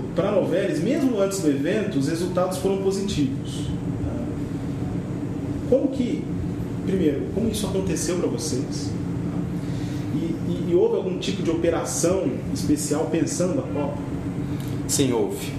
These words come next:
Speaker 2: É, a gente tem normalmente nesse período de junho, julho, período da nossa baixa. É, sazonalmente, o consumo de, nesse setor de latinhas, o, o consumo de cervejas e de, de bebidas, ele cai,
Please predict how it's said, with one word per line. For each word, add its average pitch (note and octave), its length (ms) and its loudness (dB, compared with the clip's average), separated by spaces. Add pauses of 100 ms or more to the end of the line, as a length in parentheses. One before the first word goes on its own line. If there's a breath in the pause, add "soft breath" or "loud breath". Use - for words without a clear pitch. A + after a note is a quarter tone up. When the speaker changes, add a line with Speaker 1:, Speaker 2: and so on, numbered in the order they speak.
(200)
Speaker 2:
É, G2+ 340 4
a A#2+ 40 4
gente C3 300 0
tem D#3 280 2
normalmente D3 640 2
nesse F3+ 220 2
período B2+ 680 2 (140)
de A#2+ 480 2
junho, C3+ 460 2
julho, C#3 400 2 (420 loud breath)
período C3+ 320 4
da C#3 100 2
nossa C3+ 280 2
baixa. A2+ 420 2 (220)
É, G#2+ 160 2
sazonalmente, C3+ 880 2
o A#2+ 160 2
consumo B2+ 400 2
de, B2 360 2 (680 loud breath)
nesse A#2+ 180 4
setor B2+ 340 2
de A2 100 0
latinhas, C3 680 2
o, B2+ 80 0
o B2 260 0
consumo C3+ 420 2
de C3 140 0
cervejas C3 720 2
e - 20 -2
de, A#2 240 2
de A2+ 120 0
bebidas, C3+ 500 2
ele C3+ 240 0
cai, B2+ 340 4